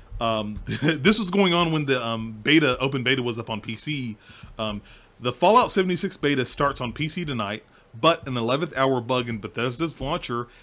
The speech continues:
has had an unusually severe repercussions for some affected users.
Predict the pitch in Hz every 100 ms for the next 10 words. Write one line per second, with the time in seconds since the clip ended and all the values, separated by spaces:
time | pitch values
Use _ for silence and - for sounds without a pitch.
0 | _ 131 123 135 123 123 120 127 170 180
1 | 196 202 160 117 143 175 170 160 - _
2 | 117 135 131 120 - 277 - 160 151 147
3 | 123 123 113 123 107 107 107 247 285 110
4 | 101 -